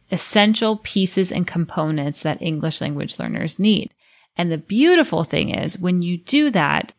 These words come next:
all your students are going to succeed. So the components of a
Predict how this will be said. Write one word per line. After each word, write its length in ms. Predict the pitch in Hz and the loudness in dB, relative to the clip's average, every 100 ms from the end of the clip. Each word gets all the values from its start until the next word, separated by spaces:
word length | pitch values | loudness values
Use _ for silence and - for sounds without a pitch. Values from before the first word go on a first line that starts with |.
| - | -4
all 260 | 175 165 160 | 0 2 0
your 140 | 175 | -2
students 320 | - 160 151 | -4 -4 -4
are 80 | - | -6
going 160 | 147 147 | -6 -6
to 80 | |
succeed. 520 | 143 - - - - - _ _ _ _ - | -6 -10 -8 -8 -8 -12 _ _ _ _ -2
So 280 | 196 190 | 4 4
the 140 | 185 185 | 4 2
components 720 | 190 202 - 269 277 269 262 | 4 2 2 2 4 2 2
of 200 | 185 180 | 2 2
a 240 | - - | 0 -2